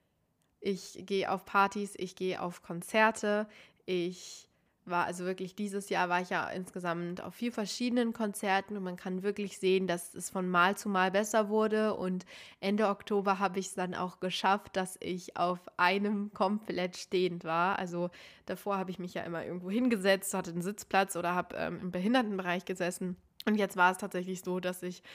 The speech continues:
das allererste Mal ganz normal in der Menge gestanden habe und es war einfach so, so schön und es hat, es war einfach so bewegend und so toll.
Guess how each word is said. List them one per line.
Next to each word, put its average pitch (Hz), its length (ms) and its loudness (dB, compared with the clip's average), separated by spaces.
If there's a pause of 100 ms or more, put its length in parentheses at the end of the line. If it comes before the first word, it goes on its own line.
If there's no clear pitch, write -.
(260)
das 214 120 -4
allererste 190 480 4
Mal 175 220 2
ganz 196 300 2
normal 185 360 4
in 170 80 -2
der 175 100 0
Menge 180 280 0
gestanden 175 600 -4
habe 170 240 -2
und 170 280 -6
es 190 180 -10
war 165 120 0
einfach 175 380 -4
so, 190 260 2
so 180 160 -4
schön 180 340 0
und 170 80 -2
es 175 180 -6
hat, 165 180 -2
es - 480 -12
war 160 180 2
einfach 156 320 -8
so 175 160 -6
bewegend 165 480 -4
und 165 120 -12
so 156 220 -6
toll. 165 440 -2